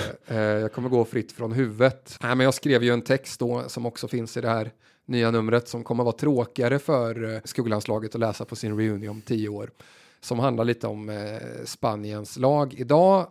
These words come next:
och kanske resan vägen dit. Eh, jag tog lite hjälp av Peter Wettergren då. Eh, vi såg om en av, eh, kvalmatcherna, för Sverige och Spanien var ju samma E M-kvalgrupp, eh, och pratade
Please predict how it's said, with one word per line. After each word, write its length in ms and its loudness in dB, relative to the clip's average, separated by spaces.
och 380 -6
kanske 320 -4
resan 540 -8
vägen 240 -8
dit. 540 0
Eh, 120 -8
jag 400 -8
tog 200 -6
lite 180 -2
hjälp 280 0
av 60 -2
Peter 240 -4
Wettergren 580 2
då. 240 4
Eh, 480 -4
vi 180 -2
såg 360 -6
om 460 0
en 280 -6
av, 480 -4
eh, 760 -6
kvalmatcherna, 760 4
för 100 -10
Sverige 220 -6
och 80 -6
Spanien 320 -8
var 120 -8
ju 60 -10
samma 320 -10
E 60 -8
M-kvalgrupp, 720 -2
eh, 560 -2
och 160 -12
pratade 360 -8